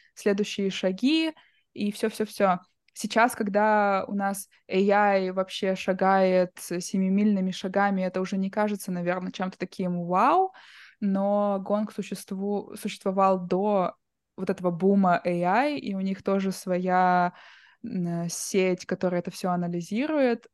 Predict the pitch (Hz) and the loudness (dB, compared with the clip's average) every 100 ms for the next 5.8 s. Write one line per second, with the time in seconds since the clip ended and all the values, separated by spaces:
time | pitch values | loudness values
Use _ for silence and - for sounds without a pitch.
0 | - 202 - 196 190 202 202 202 208 196 | -8 -8 -4 -4 -2 -2 -2 -4 -2 0
1 | 190 180 180 _ 185 190 190 190 180 180 | 2 0 -4 _ -12 -6 -4 -2 -2 -4
2 | 175 180 180 180 180 180 175 180 _ _ | -4 -6 -6 -4 0 2 0 -2 _ _
3 | _ _ _ - 208 254 208 190 185 190 | _ _ _ -16 -16 -14 -4 2 4 4
4 | 185 180 170 170 180 170 170 - 170 170 | 0 -2 -4 -4 0 0 0 -4 -2 -4
5 | - 180 175 - 175 170 160 | -6 -6 -6 -2 0 2 0